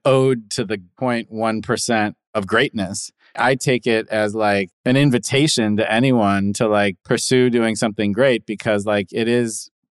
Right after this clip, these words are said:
and, and, you know, and I'm a living, <laughs> you know, for what, I mean, you know, whatever little sh-, shred of impact I've had, I mean, I'm, so far, I'm like, I'm a living example of, like, really, you can be some schmuck from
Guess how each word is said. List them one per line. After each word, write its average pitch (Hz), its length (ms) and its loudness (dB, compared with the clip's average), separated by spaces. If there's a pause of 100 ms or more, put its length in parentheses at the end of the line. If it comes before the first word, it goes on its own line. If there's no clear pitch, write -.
(140)
and, 123 160 0
and, 127 160 -2
you 135 80 2
know, 123 80 4
and 131 220 2
I'm 160 220 4
a 143 100 4
living, 123 460 0
<laughs> - 20 -8
you 123 140 0
know, 131 100 -2 (560)
for 139 100 2
what, 139 160 4
I 131 40 -2
mean, 120 240 2
you 123 80 -4
know, 110 160 2
whatever 135 320 2
little 123 580 0 (220)
sh-, - 140 -20 (180)
shred 143 260 2
of 123 80 2
impact 127 380 2
I've 110 260 2
had, 127 400 2
I 117 60 0
mean, 120 160 0
I'm, 117 340 -2 (180)
so 117 200 -2
far, 151 340 2
I'm 117 140 -2
like, 117 240 -2 (100)
I'm 151 80 0
a 127 140 2 (240)
living 139 640 0
example 131 680 2
of, 127 220 0
like, 117 300 2 (1160)
really, 220 280 2
you 160 100 4
can 170 140 2
be 147 160 2
some 117 480 2
schmuck 127 500 2
from 113 600 -2